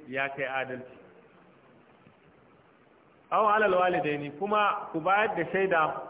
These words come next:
ko da a kan uwaye ne. Uwaye, uwa ko uba. Ya halatta mutum ya ba da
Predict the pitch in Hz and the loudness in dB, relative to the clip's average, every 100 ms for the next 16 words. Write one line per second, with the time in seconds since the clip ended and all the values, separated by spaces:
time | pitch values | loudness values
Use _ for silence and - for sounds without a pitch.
0 | - - - - - 175 185 160 139 175 | -16 -20 -20 -20 -8 -4 0 2 2 0
1 | 147 151 151 127 123 113 - - - - | -2 0 2 2 0 -6 -10 -16 -20 -20
2 | - - _ _ - - - - - - | -20 -20 _ _ -20 -20 -20 -20 -20 -20
3 | - - - - - - _ - 196 180 | -20 -20 -20 -20 -20 -20 _ -2 2 4
4 | 180 185 185 - - - - - 165 180 | 4 2 -2 -4 -12 -16 -18 -12 -2 2
5 | 185 185 185 143 - 107 - - - - | 2 2 0 0 -4 -6 -8 -16 -20 -20
6 | - _ _ - _ _ _ _ _ _ | -20 _ _ -20 _ _ _ _ _ _
7 | _ _ _ _ 131 170 202 185 175 180 | _ _ _ _ -2 2 2 2 0 -2
8 | 180 156 147 175 175 143 156 160 | -2 -4 -6 -6 -4 -2 -2 -2